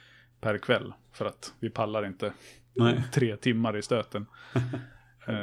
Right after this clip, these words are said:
Speaker 1: Ehm.
Speaker 2: blir ganska extremt.
Speaker 1: Ja. Så nu har vi ju, ja, men nu har vi sett det i alla fall och ska vi se Spider-Man Far From Home igen. Och
Speaker 2: Mm.
Speaker 1: sen får vi se hur vi gör med de här serierna om vi tar oss an dem också.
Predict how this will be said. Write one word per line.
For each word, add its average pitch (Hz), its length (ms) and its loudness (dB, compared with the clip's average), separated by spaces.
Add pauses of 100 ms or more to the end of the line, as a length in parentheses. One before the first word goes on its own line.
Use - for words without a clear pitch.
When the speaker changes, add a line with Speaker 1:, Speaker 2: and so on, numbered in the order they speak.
Speaker 1:
Ehm. 101 100 -8
Speaker 2:
blir 110 180 0
ganska 101 280 -4
extremt. 98 420 -8 (680)
Speaker 1:
Ja. 113 260 -2 (800)
Så - 160 -2
nu 131 100 8
har 131 160 6
vi 123 120 4
ju, 117 340 2 (460)
ja, 139 80 2
men 139 100 4
nu 156 40 4
har 151 60 2
vi 143 80 4
sett 127 200 2
det 127 120 6
i 123 40 6
alla 113 160 2
fall 110 220 -2
och - 400 -8 (120)
ska 117 180 -4
vi 107 100 -4
se 104 240 -4
Spider-Man 110 600 -2
Far 117 160 0
From 110 180 -2
Home 135 340 2
igen. 135 380 4 (460)
Och 123 140 -2
Speaker 2:
Mm. 127 80 6
Speaker 1:
sen 113 380 2
får 123 140 -4
vi 113 100 -4
se 113 200 -4
hur 110 120 -6
vi 110 60 -2
gör 120 180 2
med 113 180 -2
de 107 100 -6
här 107 80 -6
serierna 110 440 -2
om 107 80 -8
vi 107 80 -10
tar 113 160 -6
oss 107 100 -8
an 110 200 -4
dem 107 180 -6
också. - 260 -10